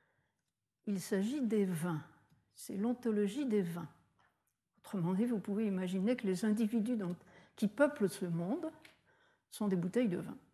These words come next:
ou des verres de vin. Alors, on vous demande « Qu'est-ce qu'il y a dans votre monde ? »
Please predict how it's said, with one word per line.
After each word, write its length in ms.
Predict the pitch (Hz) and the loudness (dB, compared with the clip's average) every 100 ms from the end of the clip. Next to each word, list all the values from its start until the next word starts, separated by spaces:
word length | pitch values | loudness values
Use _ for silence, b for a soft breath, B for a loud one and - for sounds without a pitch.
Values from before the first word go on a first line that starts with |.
| _ _ _ _ - | _ _ _ _ -12
ou 120 | 240 | -4
des 120 | 175 170 | -2 0
verres 200 | 175 185 | -2 -4
de 80 | |
vin. 240 | 185 196 233 _ _ _ _ _ _ _ _ - - - - _ _ _ _ _ _ _ _ _ _ _ _ _ _ _ _ _ _ _ _ _ _ _ _ _ - - - | -6 -10 -14 _ _ _ _ _ _ _ _ -20 -20 -20 -20 _ _ _ _ _ _ _ _ _ _ _ _ _ _ _ _ _ _ _ _ _ _ _ _ _ -20 -18 -6
Alors, 240 | 214 165 - | -2 -2 2
on 120 | 220 | 2
vous 180 | 247 254 | 4 4
demande « 340 | 277 339 381 - | 4 2 2 -2
Qu'est-ce 240 | - 349 - | 2 2 2
qu'il 380 | - 285 277 277 | 0 2 4 6
y 60 | |
a 240 | 320 254 - - | 4 2 -2 -10
dans 180 | 196 202 | -2 0
votre 340 | 196 202 - | 2 -2 -2
monde ? » 380 | 165 160 196 359 | -2 0 0 -2